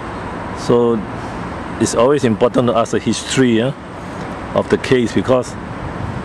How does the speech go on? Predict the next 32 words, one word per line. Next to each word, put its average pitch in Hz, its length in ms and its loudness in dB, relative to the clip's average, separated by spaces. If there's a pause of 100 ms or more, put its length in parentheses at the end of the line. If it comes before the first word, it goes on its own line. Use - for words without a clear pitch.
although 123 280 4
this 135 220 4
is 123 180 2
a, 107 180 4 (300)
a 101 120 2 (120)
gasping 123 420 2
case, 131 380 0 (840)
it, 110 140 4 (180)
it 113 160 4
looks 139 220 4
like 120 100 6
a 104 80 4
res-, 120 280 2 (100)
upper 127 300 2
respiratory 123 480 2
tract 127 200 0
infection 113 460 0
case 98 480 2 (1080)
due 120 160 6
to 120 120 4
the 101 140 4
mouth, 98 480 2 (640)
gasping 110 340 2
of 107 80 4
the 101 80 4
mouth, 98 400 2
open 117 240 4
mouth 117 260 2
breathing, 98 460 2 (640)
and 101 200 4
then, 120 300 4
uh, 98 240 4